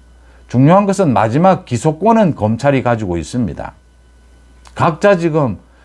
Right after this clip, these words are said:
협조 체제도 되지 않고 각자 지금 수사를 하고 있습니다.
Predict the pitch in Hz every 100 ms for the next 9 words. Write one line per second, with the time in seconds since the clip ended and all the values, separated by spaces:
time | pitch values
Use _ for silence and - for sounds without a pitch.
0 | _ - 190 214 208 185 180 170 147 156
1 | 151 127 120 127 107 135 156 202 196 160
2 | 131 110 123 139 127 107 127 87 82 120
3 | 87 71 -